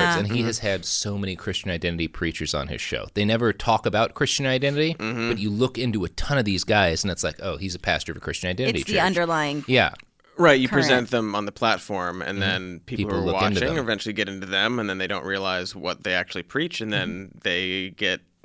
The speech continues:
Speaker 2: they absorb what they preach, and then
Speaker 1: Mm-hmm.
Speaker 2: there they are.
Speaker 3: Mm-hmm.
Speaker 1: Yeah, it's brilliant.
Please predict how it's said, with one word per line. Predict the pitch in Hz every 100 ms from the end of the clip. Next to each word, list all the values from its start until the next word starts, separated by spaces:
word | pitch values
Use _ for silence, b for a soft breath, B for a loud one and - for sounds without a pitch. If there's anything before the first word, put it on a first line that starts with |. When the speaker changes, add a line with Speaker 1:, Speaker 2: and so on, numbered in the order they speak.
| - - -
Speaker 2:
they | 101
absorb | 95 120 139 190 151
what | 135
they | 120
preach, | 110 151 202 135
and | 127
then | 135 139
Speaker 1:
Mm-hmm. | 170
Speaker 2:
there | 170
they |
are. | 165
Speaker 3:
Mm-hmm. | 156 180 240
Speaker 1:
Yeah, | 302 - - -
it's | -
brilliant. | 202 185 87